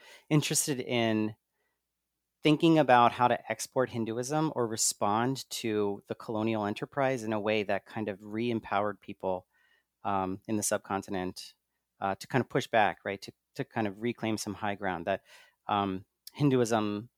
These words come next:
can be conceptualized as, as rational, as modern, as, you know, um, we had these ideas in our Vedas, you know, uh, these scientific ideas in our Vedas, you know,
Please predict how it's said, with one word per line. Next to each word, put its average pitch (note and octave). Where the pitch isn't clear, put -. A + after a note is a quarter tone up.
can A#2+
be G#2+
conceptualized A2
as, -
as G2
rational, F#2+
as F#2+
modern, G2+
as, F#2+
you B2
know, G2
um, G2
we A2+
had G#2+
these A2
ideas G#2+
in G#2+
our G#2
Vedas, G2+
you G#2+
know, G2
uh, G2
these A2
scientific A#2
ideas A2
in A2
our G#2+
Vedas, G#2
you A#2+
know, A2